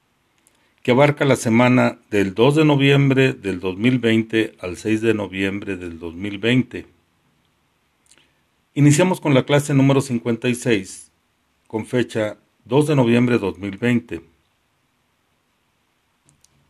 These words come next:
Periodo tres, semana doce. El tema, enlace covalente polar, en donde viene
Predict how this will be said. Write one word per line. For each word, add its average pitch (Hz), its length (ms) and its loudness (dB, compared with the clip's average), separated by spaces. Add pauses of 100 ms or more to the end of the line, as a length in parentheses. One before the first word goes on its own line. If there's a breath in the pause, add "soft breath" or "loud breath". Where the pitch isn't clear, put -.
(460)
Periodo 143 420 4
tres, 147 520 -2 (560)
semana 107 480 -2
doce. 98 420 -6 (540)
El 139 160 2
tema, 151 380 2 (680 soft breath)
enlace 156 460 2
covalente 120 580 0
polar, 139 400 -2 (1700)
en 120 200 4
donde 117 380 4
viene 143 560 2